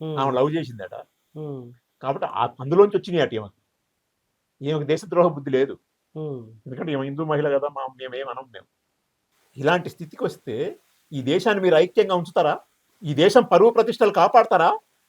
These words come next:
Speaker 2: ఉగ్రవాదాన్ని ఎదుర్కోవాలంటే ఈ దేశ ప్రజలందరూ ఐక్యం కావాలి కదా. ఈ దేశంలో ఉన్న ప్రజలందరూ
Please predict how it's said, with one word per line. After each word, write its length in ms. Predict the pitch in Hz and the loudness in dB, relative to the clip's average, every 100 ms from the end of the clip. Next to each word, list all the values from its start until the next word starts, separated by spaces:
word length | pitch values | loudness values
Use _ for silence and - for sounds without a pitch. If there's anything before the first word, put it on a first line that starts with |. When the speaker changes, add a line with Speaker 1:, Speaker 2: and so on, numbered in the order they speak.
| _ _ _ _ _ | _ _ _ _ _
Speaker 2:
ఉగ్రవాదాన్ని 560 | 139 151 220 233 240 226 | 0 8 12 12 12 8
ఎదుర్కోవాలంటే 640 | 208 - 226 226 220 214 | 4 6 8 10 8 2
ఈ 60 | 294 | 2
దేశ 200 | 175 240 196 | 2 2 2
ప్రజలందరూ 400 | 190 196 226 214 | 2 4 6 6
ఐక్యం 280 | 208 233 | 6 4
కావాలి 300 | 202 190 196 | 6 6 6
కదా. 200 | 175 156 202 - _ _ _ _ _ - | 4 0 -2 -8 _ _ _ _ _ -8
ఈ 100 | 131 | 2
దేశంలో 260 | 185 233 | 2 4
ఉన్న 120 | 220 | 2
ప్రజలందరూ 580 | 214 175 196 214 208 165 | 4 2 2 2 2 2